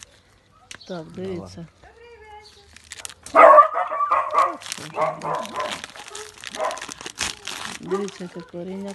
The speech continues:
класне. Так, зараз насипаємо землі. Дивіться, яке гарне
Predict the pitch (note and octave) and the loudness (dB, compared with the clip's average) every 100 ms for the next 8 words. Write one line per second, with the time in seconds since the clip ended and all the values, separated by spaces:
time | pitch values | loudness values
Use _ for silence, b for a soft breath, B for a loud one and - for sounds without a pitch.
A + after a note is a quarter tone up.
0 | - G3 F#3+ G3+ G#3 - - - - - | -8 -6 -6 -10 -14 -18 -20 -20 -20 -20
1 | - - - - - - - - - - | -8 -2 -2 -4 -16 -20 -20 -20 -20 -20
2 | - - F3 D#3+ D3+ F3+ F3+ F3 G#4+ F3 | -18 -6 -4 -4 -6 -10 -10 -8 -8 -10
3 | - E3+ E3+ E3 E3 D#3 D3 D#3+ E3 F3 | -10 -12 -8 -4 -4 -4 -6 -6 -6 -6
4 | F3+ G#3+ - - - - A4 G#4+ G#4 - | -6 -8 -16 -20 -20 -20 -20 -20 -20 -20
5 | - - - - F3 F3 - E3 E3 E3 | -20 -20 -18 -10 -6 -6 -8 -14 -14 -14
6 | D#3+ E3+ D#3+ | -14 -12 -14